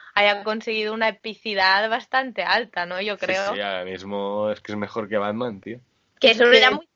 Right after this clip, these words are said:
Speaker 1: difícil, que era Aquaman,
Speaker 3: Sí,
Speaker 1: que
Speaker 3: sí,
Speaker 1: todo el
Speaker 3: sí.
Speaker 1: mundo se reía de él, ¿me entiendes?
Speaker 3: Claro,
Speaker 2: Pero es
Speaker 3: dijeron, vamos a encontrar un
Speaker 2: ¿eh?
Speaker 3: tío que no, que no te puedas reír de él. O sea, a ver, ¿quién narices se ríe de Jason Momoa?
Speaker 1: Nadie.
Speaker 3: ¿Cómo?
Speaker 1: Yo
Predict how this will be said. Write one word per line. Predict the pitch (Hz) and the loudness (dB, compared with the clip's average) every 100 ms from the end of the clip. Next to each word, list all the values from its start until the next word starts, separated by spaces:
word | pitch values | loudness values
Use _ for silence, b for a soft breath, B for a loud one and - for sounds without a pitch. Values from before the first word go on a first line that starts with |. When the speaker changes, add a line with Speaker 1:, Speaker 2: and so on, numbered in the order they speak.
| _ | _
Speaker 1:
difícil, | 220 240 370 233 175 | -10 -8 -4 -4 -4
que | 175 | -4
era | 214 220 | 0 2
Aquaman, | 220 254 196 233 277 | 4 2 4 2 2
Speaker 3:
Sí, | |
Speaker 1:
que | 208 | -4
Speaker 3:
sí, | 208 | -2
Speaker 1:
todo | 208 | -2
el | |
Speaker 3:
sí. | 226 | -2
Speaker 1:
mundo | 247 | -4
se | - 240 | -4 -6
reía | 214 202 196 190 | -2 0 2 0
de | 170 175 214 | -2 -4 -6
él, | 294 | -6
¿me | 233 | -8
entiendes? | 208 190 214 240 294 190 185 - _ | -10 -6 -6 -6 -6 -8 -10 -18 _
Speaker 3:
Claro, | - 247 | 2 4
Speaker 2:
Pero | 254 | 6
es | |
Speaker 3:
dijeron, | 254 277 240 | 4 4 2
vamos | 226 247 | 2 0
a | 320 | 0
encontrar | 320 254 226 254 | 2 2 2 0
un | 294 | 0
Speaker 2:
¿eh? | - | -2
Speaker 3:
tío | 233 262 277 | 2 2 2
que | 262 | -4
no, | 214 202 196 - | -2 -4 -6 -10
que | 202 | -8
no | 180 | -2
te | 196 | -2
puedas | 233 247 208 | 4 4 4
reír | 202 185 185 | 4 2 2
de | 190 214 | 2 4
él. | 202 | 4
O | 170 | 0
sea, | 220 202 143 | 2 2 4
a | |
ver, | 208 254 | 2 2
¿quién | - 247 285 | 0 0 2
narices | 269 226 240 349 311 _ | 2 2 0 -4 -6 _
se | - | 0
ríe | 208 226 | 2 4
de | 220 | 2
Jason | 196 233 214 202 | 2 2 0 -6
Momoa? | 226 202 185 185 - _ | -6 -6 -8 -10 -14 _
Speaker 1:
Nadie. | - 262 285 277 254 190 - _ _ - | 2 8 10 10 6 2 -4 _ _ -6
Speaker 3:
¿Cómo? | |
Speaker 1:
Yo | 302 | 6